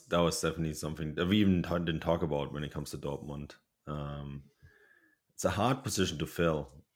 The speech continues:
I-, I-, it is and it isn't, because there's, there's lots of players that play that position, but there's not many good ones. This is how an agent explained it to me the other day.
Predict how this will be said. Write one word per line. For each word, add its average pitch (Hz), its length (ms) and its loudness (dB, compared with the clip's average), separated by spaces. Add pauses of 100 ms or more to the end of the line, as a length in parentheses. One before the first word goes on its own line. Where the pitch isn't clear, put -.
(320)
I-, 92 60 2
I-, 107 220 0
it 113 140 6
is 127 220 6
and 98 100 6
it 87 100 2
isn't, 85 300 4
because 80 200 -2
there's, 82 320 0
there's 82 280 2
lots 87 340 4
of 76 220 0 (300)
players 87 340 4
that 78 160 -2
play 87 160 4
that 82 160 4
position, 76 500 -2
but 73 140 -2
there's 85 240 2
not 80 240 0
many 78 200 -4
good 85 220 0
ones. 71 360 -6
This 85 80 2
is 82 160 2
how 78 100 6
an 76 120 0
agent 76 300 -2
explained 71 380 -6
it 71 120 -8
to - 80 -8
me 71 160 -4
the 69 120 -6
other 67 160 -2
day. 69 300 -4